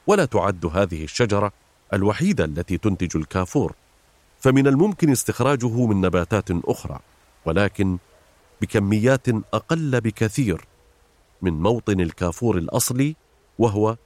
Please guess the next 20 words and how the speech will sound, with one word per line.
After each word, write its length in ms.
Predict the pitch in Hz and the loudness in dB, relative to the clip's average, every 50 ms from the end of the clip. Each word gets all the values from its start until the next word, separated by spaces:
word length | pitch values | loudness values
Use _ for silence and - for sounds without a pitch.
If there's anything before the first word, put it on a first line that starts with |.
| _ _ _ _ _ | _ _ _ _ _
شجرة 420 | - - - 156 127 135 117 107 101 | -4 -2 0 0 2 2 2 0 0
الكافور 520 | - 90 85 - 95 90 85 - 123 120 101 | -4 -6 -4 -2 -2 -2 -2 -2 -2 -2 -2
الأصلية 680 | 92 82 - - 98 - - 135 135 101 90 82 76 - _ _ _ _ _ _ _ _ _ _ - | -2 -4 -4 -4 -4 -2 0 -2 0 0 -2 -2 -4 -6 _ _ _ _ _ _ _ _ _ _ 0
التي 480 | 101 98 113 - - 107 107 104 - - _ - | 0 2 0 0 0 -2 -2 -2 -4 -6 _ -6
هي 260 | 110 104 139 185 185 | -2 0 2 4 4
التي 380 | 165 120 95 104 - - 104 95 | 2 2 0 -2 -2 0 -2 -2
تنتج 420 | - - 101 90 - 95 85 - | 0 0 0 0 0 -2 -2 -2
الكافور. 560 | 85 78 - 104 104 98 - - 76 65 - - _ _ _ _ _ _ _ _ _ _ _ _ _ | -2 -2 0 -2 -2 -2 -2 -6 -8 -8 -10 -16 _ _ _ _ _ _ _ _ _ _ _ _ _
يعني، 240 | 82 82 82 80 80 | -10 -6 -4 -2 2
يمكن 500 | 95 131 156 143 - - 113 107 101 101 - - | 2 2 2 2 0 0 0 0 0 -2 -4 -6
استخلاصه 760 | - - - 98 - - 127 135 135 101 90 - 101 95 - | -10 -6 -4 -4 -4 0 0 0 0 0 -2 -2 -2 -2 0
أو 120 | - 90 | 0 -2
استخراجه، 680 | 85 - - - 101 - 120 113 107 95 85 87 82 - | -2 -4 -6 -6 -6 -4 -2 0 0 0 -2 -4 -6 -4
البعض 360 | 82 87 85 98 90 90 80 82 | -2 -2 0 0 0 0 -2 -2
يقول، 400 | 85 80 - - 123 120 123 - | -4 -4 -2 -2 0 0 0 -2
الكافور 680 | - 85 82 - - 90 85 - 120 120 120 123 131 - _ _ _ _ _ _ _ _ _ _ | -4 -8 -6 -4 -6 -6 -4 -2 -2 0 0 0 0 -4 _ _ _ _ _ _ _ _ _ _
من 120 | - 135 143 | 0 2 4
نباتات 500 | 147 147 135 143 135 - 151 147 - - | 4 4 4 4 2 2 0 0 0 0
أخرى، 340 | 139 131 - 104 90 80 76 _ _ _ _ _ _ _ _ _ _ _ | 0 0 0 -2 -2 -2 -4 _ _ _ _ _ _ _ _ _ _ _
ويسهل 1120 | - 107 117 117 120 117 - - - 127 170 208 - - - - 143 165 165 151 156 165 160 | 0 2 4 4 2 2 -2 -2 0 2 2 2 2 0 -2 0 2 4 4 4 4 2 2